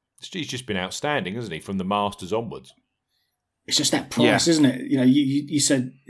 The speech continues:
Speaker 2: you know, for, for a major non-winner, twenty to one
Speaker 3: Mm-hmm.
Speaker 2: just feels pretty short, and that's twenty to one. Best price is, you know, sixteens and eighteens generally. So
Speaker 3: Yeah,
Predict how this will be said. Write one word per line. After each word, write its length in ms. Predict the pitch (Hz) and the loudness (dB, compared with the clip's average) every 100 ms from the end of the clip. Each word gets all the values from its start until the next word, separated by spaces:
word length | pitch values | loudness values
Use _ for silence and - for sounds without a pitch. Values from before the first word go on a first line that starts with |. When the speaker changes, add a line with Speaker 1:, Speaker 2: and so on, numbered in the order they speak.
| - | -4
Speaker 2:
you 80 | 151 | 0
know, 100 | 127 | 0
for, 240 | - 131 127 | 0 0 0
for 220 | - 123 | -2 -2
a 40 | |
major 600 | 120 127 139 131 131 123 | -2 -2 -2 2 2 4
non-winner, 640 | 123 127 120 127 101 90 - _ _ | 6 6 8 4 2 -6 -12 _ _
twenty 380 | - 123 113 113 | -4 -2 -2 -2
to 180 | 104 101 | -4 -2
one 200 | 95 95 | 0 0
Speaker 3:
Mm-hmm. 80 | 95 | -2
Speaker 2:
just 280 | 101 - - | -6 -10 -10
feels 480 | 101 95 92 - - _ - - - _ - - _ _ _ _ | -10 -8 -8 -8 -10 _ -20 -20 -20 _ -20 -20 _ _ _ _
pretty 500 | - - 127 - 90 | -14 -4 -4 -4 -4
short, 380 | 87 135 107 90 | -2 0 0 -2
and 100 | 110 | -6
that's 180 | 117 - | -4 -2
twenty 240 | - 107 | 0 0
to 120 | - | 0
one. 200 | 110 98 | -4 -4
Best 240 | 92 107 - | -2 -2 -2
price 320 | 120 101 90 | -2 -2 -2
is, 200 | 98 95 | -4 -4
you 220 | 127 127 | -6 -8
know, 160 | 101 98 113 127 | -8 -10 -8 -8
sixteens 680 | 127 - 135 127 - 104 92 | -4 -2 -2 -2 -6 -8 -6
and 80 | 95 | -6
eighteens 460 | 92 92 113 113 | -6 -4 -2 -2
generally. 460 | - 98 98 82 85 | -4 -8 -8 -10 -10
So 240 | - - - _ _ _ _ _ _ _ _ - | -10 -12 -18 _ _ _ _ _ _ _ _ -16
Speaker 3:
Yeah, 400 | 92 90 - | -8 -6 -8